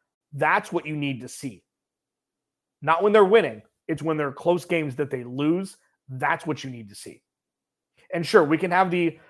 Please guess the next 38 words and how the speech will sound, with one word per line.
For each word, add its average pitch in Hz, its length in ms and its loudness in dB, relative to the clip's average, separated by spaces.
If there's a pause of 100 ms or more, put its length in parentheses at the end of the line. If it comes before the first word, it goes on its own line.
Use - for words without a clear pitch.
you 165 80 -2
know, 165 100 6
the 156 100 0
confirmation 160 560 2
bias 139 320 2
conversation, 165 500 0
another 175 280 8
one 127 240 -2
of, 127 320 0 (460)
"Oh, 190 260 8
well, 151 440 4 (140)
when 175 140 -4
the 170 80 0
Cardinals 196 380 4
win, 240 260 6
why 151 160 4
don't 170 140 2
you 165 60 -4
give 180 120 2
Cliff 190 160 -2
Kingsbury 196 420 0
credit?" 226 360 0
I 147 100 -2
do. 160 360 -2 (1500)
"Well, 180 180 2
wha-, 170 300 0
wha-, 170 200 -2
what 202 200 4
if, 220 240 2
you 196 120 -2
know, 196 100 4
when, 185 240 4 (100)
when 185 140 0
they 185 120 2
lose, 190 320 0
why 147 220 2
aren't 180 200 -4
you, 190 220 -2